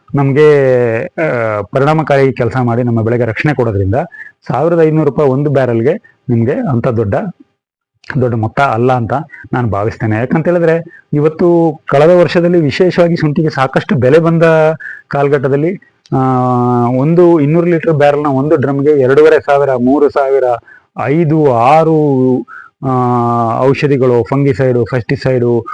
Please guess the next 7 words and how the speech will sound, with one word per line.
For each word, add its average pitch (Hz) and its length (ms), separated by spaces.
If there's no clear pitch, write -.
ಹಾರ್ಮೋನ್ಸು, 120 1000
ಆ, 113 160
ಪ್ರಮೋಟರ್‌ಗಳು 120 760
ಏನೇನೇನೋ 156 520
ಮಿಕ್ಸ್ 147 280
ಮಾಡಿ 139 220
ನಾವು, 135 320